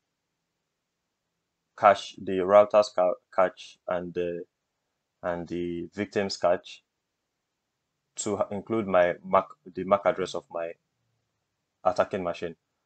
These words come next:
so that when the router wants to talk to the, um, when it wants, when the router wants to talk to the victim, it sends it through my system, and when, uh, when through the, the attacking system, and when the victim wants to talk to the router, it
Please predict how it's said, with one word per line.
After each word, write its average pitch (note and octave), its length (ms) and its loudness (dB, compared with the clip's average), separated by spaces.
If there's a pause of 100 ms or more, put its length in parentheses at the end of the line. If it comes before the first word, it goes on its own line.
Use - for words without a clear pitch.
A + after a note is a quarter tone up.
(120)
so - 140 -2
that F#2+ 200 6 (200)
when A2 220 2
the G#2 60 2
router G2 280 6
wants F#2+ 260 -2
to F2 260 -6 (500)
talk G2 240 0
to - 120 -12
the, E2+ 320 -8 (920)
um, E2+ 300 0 (1300)
when C3+ 120 8
it C3 40 8
wants, A#2 300 2
when B2+ 160 4
the B2 60 6
router A2+ 180 8
wants G#2 180 2
to - 60 -20
talk G2 220 -2
to F#2+ 80 -10
the E2+ 40 -12
victim, F#2 240 -6
it F2 80 -8
sends G2 260 -4
it F#2 120 -8
through F#2 220 -8
my E2+ 160 -4
system, F#2 420 -10
and F#2 120 -4
when, G2+ 140 -6 (120)
uh, F2+ 100 -6
when G2+ 320 -2
through A2 200 -6
the, F2+ 180 -6 (320)
the F2+ 200 0
attacking F#2+ 320 -2
system, F2+ 380 -10 (500)
and F#2 160 -4
when A2 160 -2
the G2 60 -4
victim G2 320 -8
wants F#2 180 -6
to - 80 -6
talk - 100 -12
to - 60 -20
the F2 60 -6
router, F2 380 -2
it - 140 -16